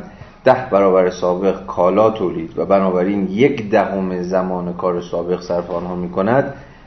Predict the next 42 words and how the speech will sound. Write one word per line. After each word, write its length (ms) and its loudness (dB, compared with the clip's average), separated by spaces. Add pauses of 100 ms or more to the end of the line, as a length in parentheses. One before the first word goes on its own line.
(160)
به 60 -4
هیچ 360 -4
وجه 240 4
مانع 320 0
از 200 -2
آن 160 0
نمی‌شود 580 0
که 100 -8
همچون 420 -6
گذشته 460 -2
دوازده 540 4
ساعت 380 -2
کار 280 4
کند 360 2 (380)
یا 100 4
در 180 4
آن 140 2
دوازده 540 2
ساعت 400 2
به 100 -2
جای 260 0
صد 260 -4
و 60 -4
بیست 460 -8
قلم 340 2
هزار 260 2
و 60 2
دویست 500 -6
قلم 220 -4 (640)
کالا 320 4
تولید 340 -8
کند. 300 -10
در 160 4
حقیقت 480 0
کار 280 4
روزانه 500 2
او 200 -2
حتی 260 2
می‌تواند 560 2
همزمان 520 -2
بیشتر 380 2
شود 380 -2